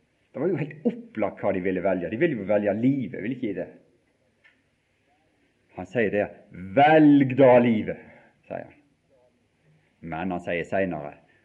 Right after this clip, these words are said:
at «jeg vet hva som kommer å skje. Det kommer å velge døden.»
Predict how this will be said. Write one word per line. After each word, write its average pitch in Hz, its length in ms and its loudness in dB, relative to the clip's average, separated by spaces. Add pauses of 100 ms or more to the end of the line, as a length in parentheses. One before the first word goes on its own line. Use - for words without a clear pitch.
(120)
at - 120 -16
«jeg 78 200 -6
vet 82 480 -8 (200)
hva 82 120 -18
som 98 160 -14
kommer 113 200 -6
å - 40 -18
skje. 87 140 -12 (500)
Det - 120 -14
kommer 82 200 -10
å 80 80 -8
velge 82 280 -10
døden.» - 280 -16